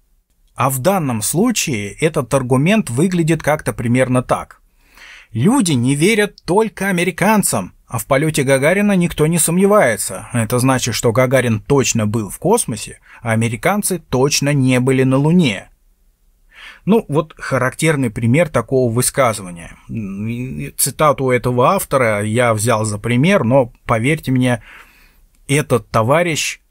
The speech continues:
достоин отдельного видео, и, наверное, я как-нибудь его сделаю. Вот он пишет,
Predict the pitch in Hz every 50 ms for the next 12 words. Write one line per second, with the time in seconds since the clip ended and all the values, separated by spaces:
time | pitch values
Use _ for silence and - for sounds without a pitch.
0 | _ _ _ _ - 127 117 120 131 123 - - - 151 160 160 151 135 123 117
1 | 117 117 120 127 139 135 123 123 120 120 117 151 180 156 139 127 113 107 107 110
2 | 110 117 135 156 151 135 120 117 113 113 131 131 139 - 127 123 120 - 127 123
3 | 117 113 - 120 117 120 117 120 113 107 107 113 117 120 123 113 98 95 90 -
4 | - - _ _ _ _ _ _ _ _ _ _ _ _ - - - - - -
5 | 151 156 180 160 135 - - 170 147 - - 107 -